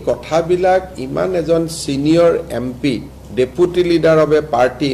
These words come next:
মণিপুৰৰ বিষয়ে ইমান সংসদত কয়, তেওঁ যদি আপেল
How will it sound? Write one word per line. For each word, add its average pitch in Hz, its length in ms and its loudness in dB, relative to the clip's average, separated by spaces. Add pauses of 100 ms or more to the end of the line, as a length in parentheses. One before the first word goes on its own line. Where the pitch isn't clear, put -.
(120)
মণিপুৰৰ 151 640 2
বিষয়ে 143 340 0
ইমান 151 180 2 (160)
সংসদত 139 520 -2 (120)
কয়, 110 180 0 (260)
তেওঁ 185 240 4 (120)
যদি 240 240 0 (540)
আপেল 226 280 4